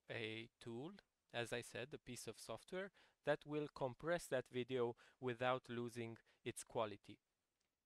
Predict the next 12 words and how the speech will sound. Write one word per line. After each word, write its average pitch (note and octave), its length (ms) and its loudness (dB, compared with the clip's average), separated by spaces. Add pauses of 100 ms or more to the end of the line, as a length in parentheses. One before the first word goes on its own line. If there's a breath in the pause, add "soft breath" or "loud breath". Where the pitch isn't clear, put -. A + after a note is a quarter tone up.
(260)
So C#3 420 2 (200 loud breath)
first - 340 2
thing C3 180 -2
would B2+ 160 -6
be A#2+ 300 -2
to A#2 340 -4
access - 540 -2 (360)
this C3+ 340 0
link A#2+ 340 -2
li-, A2 300 -6
right A#2 260 -2
here. E3+ 340 -2